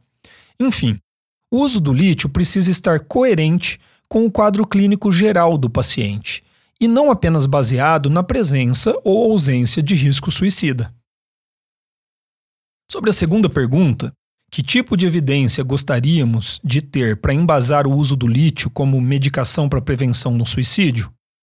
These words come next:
Eu diria que pelo menos um ensaio clínico, randomizado, duplo cego, contra placebo, multicêntrico,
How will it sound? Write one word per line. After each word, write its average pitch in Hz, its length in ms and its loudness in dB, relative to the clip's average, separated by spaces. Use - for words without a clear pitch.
Eu 220 80 0
diria 247 280 0
que 226 100 -4
pelo 214 240 0
menos 131 380 0
um 226 160 2
ensaio 226 360 0
clínico, 147 680 -2
randomizado, 147 920 0
duplo 180 300 0
cego, 127 580 -2
contra 190 320 -2
placebo, 123 760 -4
multicêntrico, 139 1080 -2